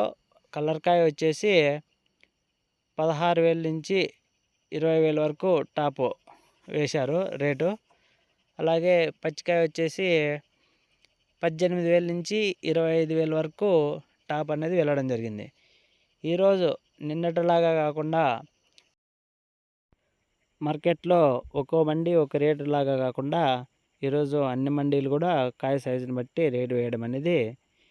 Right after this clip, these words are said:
జరిగింది. ఇంకోటి వచ్చేసి ఏమిటంటే మీకు పల్లెల్లో ఎవరూర్లో అయినా సరే రే-, కాయలు అనేది మీ ఊర్లో ఎంత రేటు జరుగుతుంది,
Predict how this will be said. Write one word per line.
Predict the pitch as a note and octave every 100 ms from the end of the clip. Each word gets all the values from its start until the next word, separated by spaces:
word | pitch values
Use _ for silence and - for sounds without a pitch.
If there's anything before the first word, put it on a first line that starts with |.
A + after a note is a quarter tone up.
| _ _
జరిగింది. | - B2 A#2 A2 A2 - _ _ _ -
ఇంకోటి | C#3+ D3+ E3 D#3
వచ్చేసి | - D#3 D3 F3+ E3 D3+ C#3+
ఏమిటంటే | D3 D3 C#3+ C#3+ F3 D#3+ C3+ C3+ _ _ _ - _ _ _ C#3+
మీకు | D#3+ F#3+ F#3+ C3+ -
పల్లెల్లో | D3 E3+ F3+ F3+ - _ _ -
ఎవరూర్లో | C#3 D3 E3 E3+ D#3+
అయినా | D#3 D3+
సరే | - C#3+ D3+ C3+
రే-, | B2+ D3 D3+
కాయలు | - D3 F3 E3
అనేది | D3 C#3 B2+ C#3+ G3+ A3+ _ _ _ _ _ -
మీ | C#3
ఊర్లో | E3 D#3+ E3 E3+
ఎంత | E3 D3+ D#3
రేటు | D#3 D#3
జరుగుతుంది, | C#3+ C#3 C3+ B2+ B2+ B2 B2+